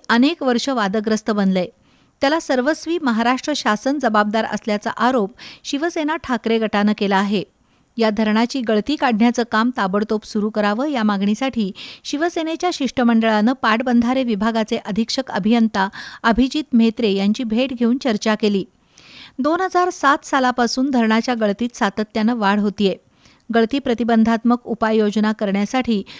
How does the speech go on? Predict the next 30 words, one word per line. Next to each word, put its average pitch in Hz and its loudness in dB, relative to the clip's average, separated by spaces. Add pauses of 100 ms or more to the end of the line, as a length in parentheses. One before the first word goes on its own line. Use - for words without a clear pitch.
(200)
कृष्णा 269 -4
खोरे 277 2
विकास 240 0
महामंडळानं 220 2
दोन 220 2
हजार 226 2
बावीस 208 -2
तेवीस 220 -2
साली 240 0 (360)
ऐंशी 254 2
कोटी 277 0
बहात्तर 240 -2
लाख 220 -2
रुपयांचा 220 0
प्रस्ताव 233 -2
शासनाला 226 0
पाठवला 214 -2
आहे, 208 2 (680)
परंतु 311 2
अजूनही 302 0
निधी 254 2
मंजूर 226 2
होऊन 208 0
धरणाची 226 0
गळती 226 -2
काढण्याचं 233 0
काम 233 -2
सुरू 220 -2
झालेलं 214 0
नाही. 196 0